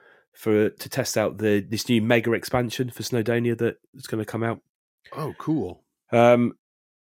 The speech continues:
Speaker 1: and then, yeah, there isn't, there isn't much. Um, I generally, I might see games as I wander around that would grab,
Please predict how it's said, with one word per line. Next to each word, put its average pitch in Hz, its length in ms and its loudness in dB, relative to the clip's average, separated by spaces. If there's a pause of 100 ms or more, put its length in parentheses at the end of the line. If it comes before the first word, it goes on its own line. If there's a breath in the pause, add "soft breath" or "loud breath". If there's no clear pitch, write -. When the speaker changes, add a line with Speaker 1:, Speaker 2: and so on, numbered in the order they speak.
Speaker 1:
and 123 120 0
then, 123 480 2 (880 loud breath)
yeah, 160 160 -2
there 170 100 2
isn't, 220 220 -2
there 180 140 8
isn't 220 160 2
much. - 400 -4 (960)
Um, 131 400 0
I 120 60 -8
generally, 139 640 4 (280)
I 117 80 0
might 123 240 0
see 123 220 0
games 101 340 0
as 95 120 -6
I - 20 -2
wander 101 240 -2
around 95 420 -4
that 82 100 -8
would 90 140 -8
grab, 98 280 -8